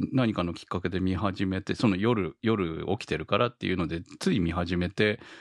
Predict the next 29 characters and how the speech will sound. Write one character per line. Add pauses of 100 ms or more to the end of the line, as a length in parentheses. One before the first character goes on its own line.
(140)
そ
の
ま
ま
ハ
マ
っ (140)
た
み
た
い
な (480)
話
を
聞
く
と、 (300)
す
ご
い
な
っ (100)
て
思
う、 (200)
こ
う、
ま
あ、